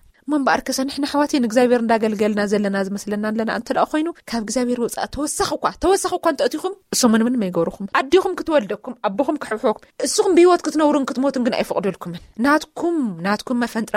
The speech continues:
ከፅርዮን ክከላኸለሉን ክሕልዎን ድኽእል እግዚኣብሔር ጥራሕ እዩ።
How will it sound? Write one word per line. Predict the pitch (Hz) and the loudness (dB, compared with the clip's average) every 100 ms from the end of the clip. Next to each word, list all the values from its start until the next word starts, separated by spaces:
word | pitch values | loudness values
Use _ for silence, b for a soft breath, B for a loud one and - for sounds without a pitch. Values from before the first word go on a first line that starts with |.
| 220 | -2
ከፅርዮን | - 240 233 240 196 | -2 -2 0 -2 -2
ክከላኸለሉን | - 247 240 240 233 226 208 | -2 2 2 2 2 2 0
ክሕልዎን | - 220 220 214 | -2 -2 0 0
ድኽእል | 180 - - | -2 -4 -4
እግዚኣብሔር | - 170 - - | -4 -6 -10 -14
ጥራሕ | - - | -14 -14
እዩ። | - | -14